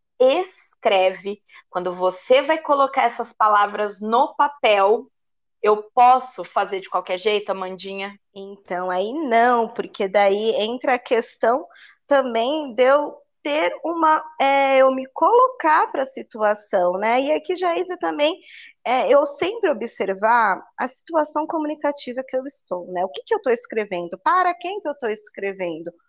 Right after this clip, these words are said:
Speaker 2: O vestibular, ele cobra isso muito, né? Principalmente,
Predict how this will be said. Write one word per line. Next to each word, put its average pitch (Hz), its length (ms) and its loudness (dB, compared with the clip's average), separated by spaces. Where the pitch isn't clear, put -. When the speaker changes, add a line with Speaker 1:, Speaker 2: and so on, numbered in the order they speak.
Speaker 2:
O 440 80 0
vestibular, 285 640 2
ele 277 100 -10
cobra 285 360 -2
isso - 280 -14
muito, 247 680 -2
né? 254 200 -4
Principalmente, 269 1200 -6